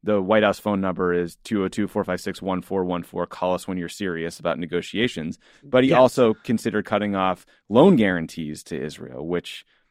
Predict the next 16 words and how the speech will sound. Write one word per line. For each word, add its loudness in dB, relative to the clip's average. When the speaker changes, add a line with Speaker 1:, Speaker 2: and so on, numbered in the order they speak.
Speaker 1:
you -6
know, -2
I 2
don't 0
think -4
anyone 2
would -10
propose -14
in -10
this -16
day -14
and -16
age. -18
Speaker 2:
Right. 8
So, 6
so, 2